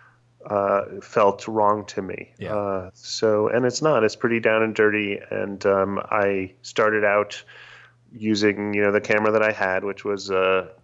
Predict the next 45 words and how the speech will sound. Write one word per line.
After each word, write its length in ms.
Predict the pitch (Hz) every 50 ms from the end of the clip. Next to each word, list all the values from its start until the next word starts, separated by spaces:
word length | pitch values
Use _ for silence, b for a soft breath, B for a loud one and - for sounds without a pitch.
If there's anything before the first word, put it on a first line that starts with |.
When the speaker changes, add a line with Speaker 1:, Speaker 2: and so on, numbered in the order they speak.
| _ _ _ _ _ -
Speaker 1:
an 140 | 120 113 107
E 160 | 92 120 113
X 240 | 110 104 - - -
one. 420 | 107 101 95 92 95 95 95 90 - _ _ b b b b b b _ _ -
And 540 | - 110 101 104 104 101 98 98 95 - - - -
Speaker 2:
Okay, 280 | 110 110 107 104 -
Speaker 1:
even 180 | 120 101 117 110
Speaker 2:
you 60 | 107 107
were 80 | 104
Speaker 1:
though 80 | 104 101
Speaker 2:
using 160 | 101 98 95
the 80 | 90 92
X 180 | 95 - -
one. 260 | - 92 92 87 87
Yeah, 220 | 92 98 87 92 - - 104 -
I, 100 | - 123
I, 220 | 107 107 113 104 104
I 40 | 110
paused 460 | 104 - - - 131 127 120 107 - 120
a 40 |
couple 240 | 107 - 113 101 110
of 80 | 101 -
times 300 | - 113 104 101 98 107
when 120 | 110 110 107
you, 180 | 104 101 101
when 140 | - 110 107
you 80 | 101 95
kinda 200 | - 101 95 95
rolled 300 | 95 104 104 107 104 95
by 140 | 104 104
the 100 | 95 98 98
mirror, 560 | 98 101 104 104 107 117 120 127 135 127 - -
and 80 | 110
I 20 | 98
was 80 | 98
Speaker 1:
Yeah. 80 | 110 98
Speaker 2:
trying 200 | 92 - 104 98
to 60 | 95
figure 260 | - - 92 85 92
out 120 | 90 85 87
what 120 | - -
the 60 | -
camera 340 | - - 92 87 85 82 82
was. 240 | 80 76 78 80 98
Speaker 1:
Yeah. 160 | 110 104 98